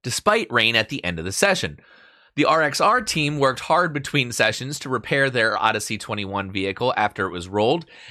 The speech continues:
and the Swedish-Australian driver pairing repaid the mechanics' efforts with a best time of fourteen minutes and twenty-six seconds. The effort for the pair of drivers lifted the team to third in qualifying overall.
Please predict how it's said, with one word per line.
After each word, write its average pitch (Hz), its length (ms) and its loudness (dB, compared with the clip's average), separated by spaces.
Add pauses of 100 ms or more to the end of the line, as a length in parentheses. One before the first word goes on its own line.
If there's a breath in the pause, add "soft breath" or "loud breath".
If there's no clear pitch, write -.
and 131 180 -4
the 127 80 -2
Swedish-Australian 180 1040 0
driver 156 400 2
pairing 147 500 -4
repaid 185 460 -2
the 175 60 -6
mechanics' 165 580 -4
efforts 143 420 -2
with 123 160 -8
a 113 80 -8
best 180 420 -2
time 110 300 0
of 113 160 -4
fourteen 117 580 -6
minutes 98 300 -4
and 107 100 -12
twenty-six 82 540 -10
seconds. 117 500 -2 (420 loud breath)
The - 180 -2
effort 208 280 2
for 196 140 2
the 170 80 -2
pair 175 220 2
of 165 80 0
drivers 160 440 0
lifted 190 460 -2
the 175 100 0
team 151 420 -2
to 131 220 -6
third 139 580 2
in 127 220 -6
qualifying 101 640 2
overall. 90 640 0